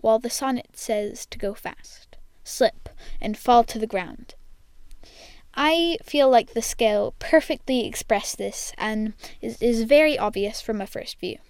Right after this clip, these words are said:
Then the soloist has some fast sixteenth notes, which is where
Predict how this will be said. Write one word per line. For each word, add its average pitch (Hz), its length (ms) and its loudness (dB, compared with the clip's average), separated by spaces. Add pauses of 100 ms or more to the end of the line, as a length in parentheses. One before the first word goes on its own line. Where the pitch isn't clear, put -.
(960)
Then 311 340 4
the 277 80 -8
soloist 262 760 0 (140)
has 247 120 -6
some 214 200 -6
fast - 580 -2
sixteenth - 800 -4
notes, - 440 -8 (360)
which - 440 0
is 226 220 0
where 214 400 0